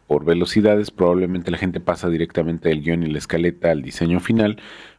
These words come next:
pero muchas veces la maqueta sirve para hacer un paso intermedio y validar lo que uno está diseñando antes ya de meterle mucho más trabajo al diseño.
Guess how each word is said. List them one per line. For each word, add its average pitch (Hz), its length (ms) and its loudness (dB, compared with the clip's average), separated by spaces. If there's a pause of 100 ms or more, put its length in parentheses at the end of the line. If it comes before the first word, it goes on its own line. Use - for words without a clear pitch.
pero 110 180 4
muchas 104 340 0
veces 98 300 0
la 95 100 2
maqueta 90 420 0
sirve 90 300 2
para 80 180 0
hacer 92 180 0
un 90 100 -2
paso 87 240 0
intermedio 98 560 2
y 90 40 6
validar 78 560 0 (460)
lo 85 220 0
que 87 100 0
uno 87 240 0
está 87 220 -2
diseñando 98 640 2
antes 95 400 0
ya 87 180 2
de 87 100 0
meterle 85 440 -2
mucho 85 280 -2
más 76 180 -4
trabajo 73 380 -2
al 73 80 -2
diseño. - 420 -10